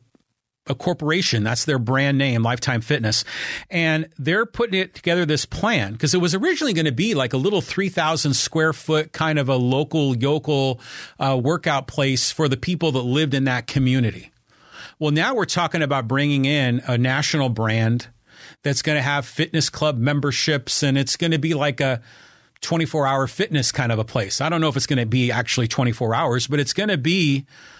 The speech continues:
like a full-on big-time fitness club. But they,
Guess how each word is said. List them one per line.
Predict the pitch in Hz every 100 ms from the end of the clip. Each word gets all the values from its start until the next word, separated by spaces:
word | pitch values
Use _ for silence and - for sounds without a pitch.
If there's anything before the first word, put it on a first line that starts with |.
| _
like | 151 147
a | 160
full-on | 139 - 190 160 151 143
big-time | 139 - 147 - 143
fitness | 117 180 131 -
club. | 104 104 - - - - -
But | 147 160 160
they, | 147